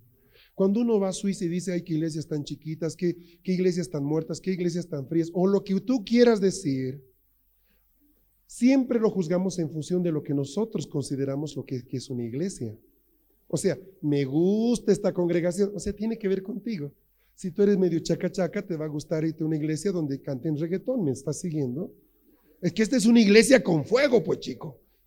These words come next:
Bueno, bueno, gloria a Dios, con fuego, ¿no? <laughs>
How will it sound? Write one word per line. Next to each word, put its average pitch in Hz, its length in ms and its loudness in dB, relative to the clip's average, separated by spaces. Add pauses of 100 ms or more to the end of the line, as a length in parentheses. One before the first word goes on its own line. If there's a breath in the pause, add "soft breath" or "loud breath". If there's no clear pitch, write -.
(180)
Bueno, 135 360 -8 (160)
bueno, 143 580 -4
gloria 160 340 2
a 135 40 -2
Dios, 120 260 -8 (260)
con 156 200 -2
fuego, 143 240 -8 (300)
¿no? 220 160 -6 (400)
<laughs> - 360 -6